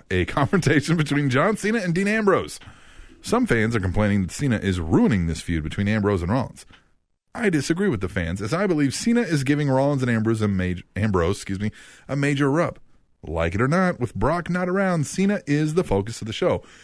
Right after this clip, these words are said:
And with the inclusion of Rollins and Ambrose, it is giving them more Raw time than they normally would be given. What do you guys think of Cena joining the Ambrose and Rollins feud? Lots of love. Cock!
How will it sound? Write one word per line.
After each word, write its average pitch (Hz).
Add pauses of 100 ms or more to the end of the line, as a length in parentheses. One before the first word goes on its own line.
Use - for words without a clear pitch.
(140)
And 85
with 135
the 131
inclusion 104
of 90
Rollins 113
and 117
Ambrose, 123
it 113
is 95
giving 147
them 127
more 143
Raw 190
time 87 (300)
than 160
they 165
normally 82
would 82
be 104
given. 95 (1200)
What 190
do 262
you 247
guys 104
think 104
of 87
Cena 107
joining 113
the 110
Ambrose 135 (640)
and 80
Rollins 95
feud? 60 (380)
Lots 95
of 165
love. 95 (520)
Cock! 151